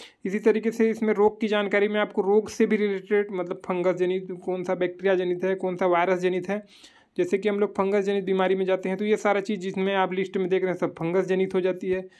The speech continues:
बैक्टीरिया जनित में जाते हैं तो ये सारा चीज़ बैक्टीरिया से रिलेटेड हो जाती है, वायरस से, ये सारा चीज़ वायरस से रिलेटेड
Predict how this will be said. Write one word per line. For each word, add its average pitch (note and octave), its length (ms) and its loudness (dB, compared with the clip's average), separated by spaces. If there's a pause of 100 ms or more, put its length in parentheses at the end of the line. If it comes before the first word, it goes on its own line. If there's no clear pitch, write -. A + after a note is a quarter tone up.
(260)
बैक्टीरिया F#3+ 340 4
जनित G#3 180 0
में G#3 120 0
जाते G3+ 240 2
हैं G3+ 80 -2
तो G3 80 -2
ये F#3+ 100 4
सारा F3+ 220 0
चीज़ D#3+ 200 -2
बैक्टीरिया F#3 440 0
से F#3+ 200 2
रिलेटेड F#3 440 4
हो F3 140 0
जाती F3+ 280 0
है, F3+ 160 2
वायरस F3 480 2
से, F3+ 120 2
ये F3 600 -4
सारा F3+ 200 -2
चीज़ F3 200 -6
वायरस E3 320 0
से F#3 140 -2
रिलेटेड F3 500 0